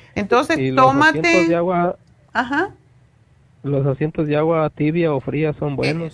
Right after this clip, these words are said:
Speaker 2: o?
Speaker 1: sí, exactamente. Ah, hazlo tibio por ahora. Ah, y, y sí se te va a quitar. También puedes, ah, muchas, mm, es un poco trabajoso de hacer, pero la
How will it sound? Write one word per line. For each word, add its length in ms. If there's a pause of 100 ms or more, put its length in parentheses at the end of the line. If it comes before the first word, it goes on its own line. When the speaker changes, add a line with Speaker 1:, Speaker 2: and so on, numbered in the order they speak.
Speaker 2:
o? 60
Speaker 1:
sí, 360
exactamente. 1160
Ah, 420 (140)
hazlo 440
tibio 760 (520)
por 200
ahora. 640 (640)
Ah, 500
y, 100 (260)
y 140
sí 200
se 160
te 120
va 140
a 100
quitar. 720
También 480
puedes, 760 (580)
ah, 340
muchas, 600 (300)
mm, 140 (280)
es 200
un 120
poco 280
trabajoso 720
de 120
hacer, 460 (400)
pero 320
la 340